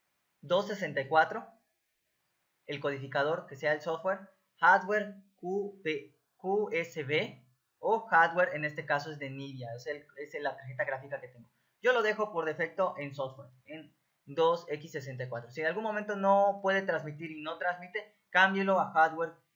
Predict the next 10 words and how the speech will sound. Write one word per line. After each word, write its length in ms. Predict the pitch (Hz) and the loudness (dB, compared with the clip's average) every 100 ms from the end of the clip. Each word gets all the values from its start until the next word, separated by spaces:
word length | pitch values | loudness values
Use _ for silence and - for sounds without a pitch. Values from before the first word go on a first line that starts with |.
| _ _ _ | _ _ _
Q 340 | 175 185 - 143 | -8 -8 -8 -6
S 280 | 147 147 | -6 -6
B, 260 | 135 127 - - - _ | -8 -8 -10 -18 -20 _
pero 180 | 139 139 | -6 -6
no 140 | 139 | -4
es 60 | 135 | -4
recomendable. 720 | 135 151 156 180 202 196 - | -4 -6 0 8 8 8 0
Y 80 | 151 | -6
por 160 | 180 | -2
último, 500 | 196 202 175 123 - | -2 -2 -6 -8 -14